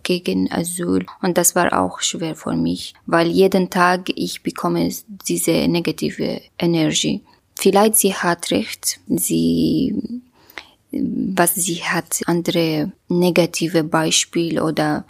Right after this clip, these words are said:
kann sein, aber ich denke, in einem Deutschkurs, man geht nur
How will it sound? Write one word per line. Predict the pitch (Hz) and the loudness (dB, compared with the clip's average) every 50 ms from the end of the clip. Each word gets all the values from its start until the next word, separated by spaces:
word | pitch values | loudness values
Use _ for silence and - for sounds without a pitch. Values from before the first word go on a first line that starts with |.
| - _ | -16 _
kann | - - 175 170 165 | -4 -2 0 0 2
sein, | - 170 160 165 180 208 240 - - | 2 2 2 2 0 0 -2 -2 -2
aber | 185 170 170 175 170 175 170 170 180 185 - | -4 -2 0 0 0 0 0 -2 -6 -6 -6
ich | 202 185 - - | -6 -6 -2 0
denke, | 190 190 185 - 196 175 | 0 0 2 2 0 2
in | - - 180 175 - | 2 2 0 -2 0
einem | - 175 180 185 185 180 180 175 175 | 0 0 0 0 0 0 -2 -2 -2
Deutschkurs, | 170 185 185 196 196 - - - - - 208 214 214 208 - - - - - - | 0 2 0 2 0 -2 -4 -2 -2 0 0 0 0 0 -2 0 0 -2 -2 -2
man | - 170 180 180 175 175 175 175 | -2 -2 0 0 0 0 -2 0
geht | 170 185 180 180 180 _ - | 0 0 0 0 -2 _ -4
nur | 180 180 180 | -4 -4 -4